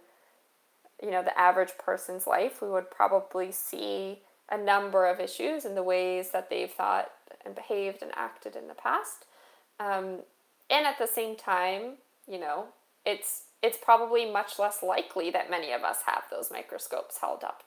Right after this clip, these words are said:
to us, right? We're not under that critical public eye. And I think that also brings me to question, of course, I don't, I don't think that cancel culture is the answer, but what kind of self-reflection should we be doing on a regular basis? What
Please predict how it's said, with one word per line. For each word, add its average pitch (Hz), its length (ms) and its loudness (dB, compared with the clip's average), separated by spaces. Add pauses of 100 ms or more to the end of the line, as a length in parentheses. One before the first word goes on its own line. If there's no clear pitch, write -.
to - 80 -12
us, - 400 -6 (400)
right? - 180 -6
We're 208 160 0
not 226 320 4
under - 260 -4
that - 200 -2
critical - 400 -4
public - 420 -6
eye. - 360 -6 (340)
And 220 100 -4
I 226 40 0
think 247 160 -4
that 233 180 8
also - 280 2
brings 196 300 -4
me 190 100 -4
to 190 80 -2
question, 185 420 0
of 185 80 -8
course, 180 220 0
I 185 60 4
don't, 180 280 -2 (240)
I 202 100 0
don't 185 300 -4
think - 260 -8
that - 160 -2
cancel 302 320 0
culture 196 420 2
is 175 280 -2 (560)
the 180 480 -4 (600)
answer, 220 680 4
but 185 360 10
what 254 240 6 (100)
kind 226 240 0
of 226 120 2
self-reflection 185 800 0
should 180 320 -2
we 180 100 -8
be - 160 -16
doing - 320 -10
on 107 100 -10
a 64 40 -10
regular 58 380 -6
basis? - 420 -10
What 214 140 0